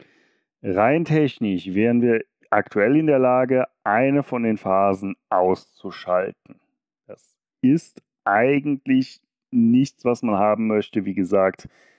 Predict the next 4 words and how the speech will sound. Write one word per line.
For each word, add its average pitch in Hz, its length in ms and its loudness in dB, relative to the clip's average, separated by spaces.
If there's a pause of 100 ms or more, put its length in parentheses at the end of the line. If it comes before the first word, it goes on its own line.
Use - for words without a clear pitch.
(160)
Drehfelder, 98 840 0
Drehstrommotoren 95 1300 -4
wäre 98 300 2
uncool. 101 800 0